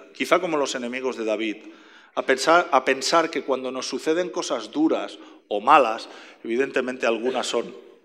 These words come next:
porque nos las merecemos y porque hemos metido la pata hasta el fondo.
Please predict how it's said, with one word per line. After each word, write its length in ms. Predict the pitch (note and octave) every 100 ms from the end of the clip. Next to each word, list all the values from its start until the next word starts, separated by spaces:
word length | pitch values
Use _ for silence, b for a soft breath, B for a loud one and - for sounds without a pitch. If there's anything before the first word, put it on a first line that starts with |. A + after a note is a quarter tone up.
| - -
porque 260 | - -
nos 180 | G2 F#2+
las 120 | G#2+
merecemos 640 | G2 A2 G2+ B2+ A2+ G2+ A#2
y 20 |
porque 240 | G2+ G2+
hemos 160 | A2+ A2+
metido 340 | G#2+ G#2 G#2
la 120 | F#2+
pata 240 | F#2 A2 A2
hasta 160 | -
el 80 | G2
fondo. 480 | F#2 A2 F#2 D2+ D#2+